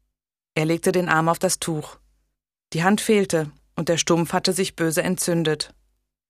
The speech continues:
„Es ist nicht besser geworden“, befand Blanche. „Zurück mit dem Arm in den Sud. Wenn ihr wüsstet, wie weh das tut.“ Er führte den Arm trotzdem zurück in das Bad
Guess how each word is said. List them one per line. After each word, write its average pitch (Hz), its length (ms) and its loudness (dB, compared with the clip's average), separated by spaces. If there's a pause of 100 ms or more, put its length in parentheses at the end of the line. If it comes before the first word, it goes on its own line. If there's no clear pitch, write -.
(240)
„Es - 160 0
ist 240 160 4
nicht 254 200 4
besser 247 320 4
geworden“, 165 720 2
befand 165 380 -2
Blanche. 151 460 0 (760)
„Zurück 277 320 4
mit 277 120 6
dem 220 160 4
Arm 214 200 6
in 214 100 4
den 202 140 2
Sud. 180 420 -2 (840)
Wenn 165 200 0
ihr 190 280 2
wüsstet, 196 440 2
wie 196 220 0
weh 262 180 4
das 160 260 2
tut.“ 151 400 -8 (880)
Er 156 100 -4
führte 220 280 2
den 196 160 2
Arm 175 260 4
trotzdem 185 500 0
zurück 175 320 0
in 190 80 0
das 180 200 0
Bad 160 400 4